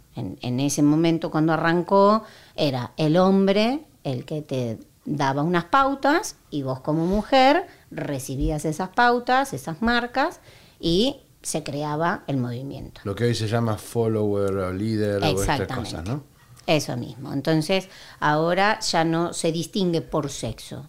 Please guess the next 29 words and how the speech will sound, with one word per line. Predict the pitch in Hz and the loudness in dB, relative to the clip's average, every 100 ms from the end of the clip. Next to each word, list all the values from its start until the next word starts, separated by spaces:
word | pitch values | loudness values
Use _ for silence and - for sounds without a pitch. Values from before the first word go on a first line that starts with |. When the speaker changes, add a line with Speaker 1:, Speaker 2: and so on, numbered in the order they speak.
| - | -18
Speaker 1:
Ahora | 135 123 127 143 151 | -12 -8 -4 -2 -2
hay | 151 151 | 0 0
una | 160 160 160 | 0 -2 -2
persona | 190 - 240 214 139 - | -6 0 0 0 -2 -6
que | - 120 | -6 -6
es | 113 | -6
la | 143 | -6
que | 143 | -4
lidera, | 143 180 233 233 233 302 - - - - _ | -2 0 0 0 -2 -4 -14 -20 -20 -20 _
hay | 147 131 | -4 -2
una | 131 131 135 | 0 -2 -2
persona | 151 - 185 156 135 | -4 0 2 2 0
que | 131 | -4
se | 117 - | -8 -8
llamó | - 135 139 139 135 | -8 -6 -4 -4 -6
en | 147 135 | -4 -2
inglés | 139 147 151 147 | -2 0 -2 -4
follower, | - - 175 170 165 247 - | -2 2 2 2 0 -2 -4
que | |
es | 127 | -6
la | 117 | -6
que | - | -8
recibe | 123 123 - 143 | -6 -6 0 0
esa | 139 147 | 0 -2
información, | 143 156 147 165 160 233 208 240 - - - - | -4 -2 -2 -2 0 0 0 -2 -10 -20 -14 0
pero | 262 302 | 4 4
ya | 302 247 | 4 2
no | 220 | 4
es | 262 | 2